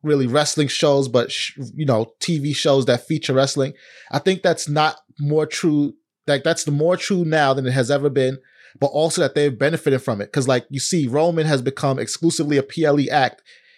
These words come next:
He shows up just to do promos and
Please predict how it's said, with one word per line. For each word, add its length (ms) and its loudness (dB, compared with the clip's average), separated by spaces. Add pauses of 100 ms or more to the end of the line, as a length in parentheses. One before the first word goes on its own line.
He 140 0
shows 360 2
up 280 0
just 300 -2
to 40 -4
do 160 0
promos 640 -2
and 160 -2